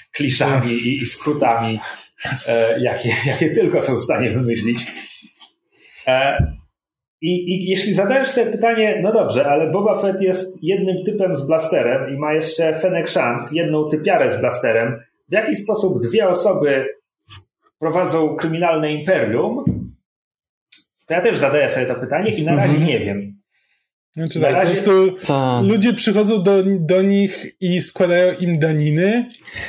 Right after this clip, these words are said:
Speaker 1: Znaczy, wyglo-, wygląda na to, że przynajmniej część personelu pałacu stwierdziła, o, nowy tyłek na tronie, nowy szef, spoko, taki sam jak stary szef, no bo tam widzimy jednak, ktoś na tym dworze jest.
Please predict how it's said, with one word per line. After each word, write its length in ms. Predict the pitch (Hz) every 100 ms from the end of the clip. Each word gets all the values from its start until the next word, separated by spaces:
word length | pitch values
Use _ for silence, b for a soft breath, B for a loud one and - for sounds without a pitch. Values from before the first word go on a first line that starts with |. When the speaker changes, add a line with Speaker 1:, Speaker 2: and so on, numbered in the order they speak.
| B
Speaker 1:
Znaczy, 200 | 180 220 175 170
wyglo-, 460 | 143 185 202 240 180
wygląda 380 | 190 214 233 208
na 120 | 220
to, 140 | 233
że 100 | 208
przynajmniej 600 | 202 202 208 214 208 196
część 360 | - 214 202 202
personelu 640 | 190 185 - 175 180 180 175
pałacu 680 | 165 165 170 165 175 165 160
stwierdziła, 800 | - 165 147 143 156 156 156 160
o, 300 | 127 120 127 -
nowy 320 | 156 170 160 156
tyłek 380 | 170 151 151
na 120 | 151 135
tronie, 580 | 147 147 170 175 180 - - - _ 160
nowy 300 | 147 135 156
szef, 480 | - 123 202 - - -
spoko, 680 | - - 110 131 147 - - 156 - _ b -
taki 240 | 135 139
sam 200 | 139 131
jak 140 | 131
stary 300 | - 127 117
szef, 240 | 110 151 151
no 80 | 113
bo 100 | 143
tam 220 | 143 135
widzimy 400 | 143 151 147 147
jednak, 500 | 139 139 131 - -
ktoś 340 | - 175 175
na 100 | 160
tym 220 | 151 156 135
dworze 400 | 127 151 147 147
jest. 580 | 120 147 - - -